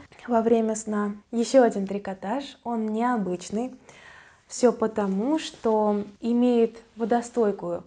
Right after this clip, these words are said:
полиуретановую мембрану покрытия с одной стороны, а с другой — хлопковое махровое полотно. Вообще, для чего можно использовать такое полотно?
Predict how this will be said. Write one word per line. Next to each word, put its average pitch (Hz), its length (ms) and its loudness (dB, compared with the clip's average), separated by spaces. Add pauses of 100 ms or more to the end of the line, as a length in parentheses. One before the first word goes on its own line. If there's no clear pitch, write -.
полиуретановую 196 960 -2
мембрану 240 580 0
покрытия 254 760 0 (300)
с - 100 -6
одной 226 340 2
стороны, 233 480 2 (380)
а 208 300 0 (160)
с 208 140 -6
другой — 208 520 2 (200)
хлопковое 226 840 2
махровое 202 500 -2
полотно. 196 480 -4 (240)
Вообще, 233 260 0
для 208 160 0
чего 226 320 2
можно 226 360 2
использовать 220 440 -2
такое 214 280 -2
полотно? 196 460 -4